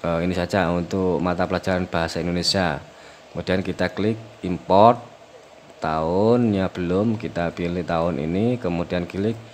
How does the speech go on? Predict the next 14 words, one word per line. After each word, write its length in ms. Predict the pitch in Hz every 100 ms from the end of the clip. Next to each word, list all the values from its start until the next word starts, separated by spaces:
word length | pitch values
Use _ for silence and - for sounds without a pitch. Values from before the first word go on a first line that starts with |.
| - - - -
import 480 | 92 90 85 92 85 - - - -
kelas 600 | - 80 78 87 98 113 113 - - - - - - - - - - - - -
ganjil, 720 | 87 80 80 92 101 123 80 -
kita 480 | 71 69 85 87 87 - -
klik 240 | 92 98 -
import. 480 | 82 76 90 85 76 - - - - - - - - - - - - - - - -
Nah, 160 | 65 64
seperti 480 | - - - - -
ini. 160 | - - - - - - - - - - - - - - - - - - - - - - - - - - -
Kemudian 560 | 107 107 117 123 139 151 156 156 127 - - - -
di 160 | 120
sini 320 | 113 120 139 143
kita 240 | 139 131
bisa 380 | 117 107 127